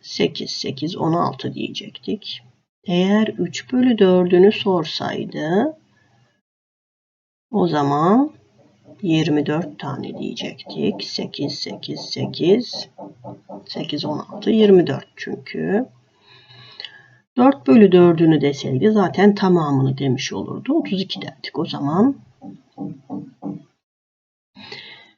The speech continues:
Biraz daha örnek bakalım.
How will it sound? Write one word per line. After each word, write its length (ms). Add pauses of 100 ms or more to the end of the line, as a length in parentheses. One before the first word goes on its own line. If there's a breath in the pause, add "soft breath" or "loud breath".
(420)
Biraz 360
daha 580
örnek 840 (760 loud breath)
bakalım. 800